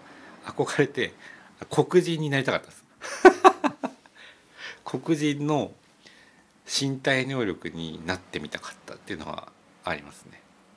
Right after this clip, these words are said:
それはすごい、めちゃくちゃありましたね。バスケしてて、で、日本人で、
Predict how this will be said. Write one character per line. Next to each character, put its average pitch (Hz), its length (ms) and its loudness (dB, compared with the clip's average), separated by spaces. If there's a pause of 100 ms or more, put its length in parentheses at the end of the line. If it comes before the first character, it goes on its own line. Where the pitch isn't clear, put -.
(920)
そ - 160 -8
れ 135 120 -2
は 135 380 0
す - 180 -10
ご 107 180 0
い、 76 140 -2 (1800)
め 95 120 -8
ち - 60 -8
ゃ 117 60 -2
く - 60 -14
ち - 100 -8
ゃ 117 40 -2
あ 110 40 -2
り 110 80 -8
ま 110 140 -6
し - 80 -14
た - 60 -16
ね。 82 60 -16
バ 95 160 -6
ス - 100 -16
ケ 80 120 -14
し - 60 -16
て - 140 -18
て、 - 500 -14 (540)
で、 80 100 -18
日 82 120 -10
本 87 280 -10
人 80 260 -10
で、 78 340 -18